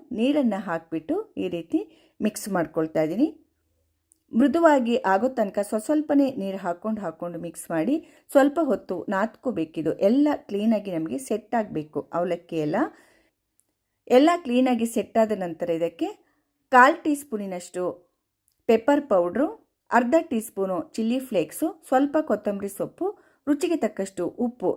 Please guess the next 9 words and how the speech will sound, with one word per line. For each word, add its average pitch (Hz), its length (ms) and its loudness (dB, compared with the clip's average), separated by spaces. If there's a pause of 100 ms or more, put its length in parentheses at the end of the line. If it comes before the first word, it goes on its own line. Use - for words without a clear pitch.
ಇದಿಷ್ಟನ್ನು 247 460 0 (100)
ಹಾಕ್ಕೊಂಡು 156 360 -4 (380)
ಮತ್ತೆ 247 300 4 (140)
ಎಲ್ಲ 180 120 0 (360)
ಮಿಕ್ಸ್ - 260 -12
ಮಾಡ್ಕೊಳ್ತಾ 156 500 -8
ಇದ್ದೀನಿ. 165 260 0 (2750)
ಗಟ್ಟಿ 262 460 6
ಅನ್ಸಿದ್ರೆ 196 500 0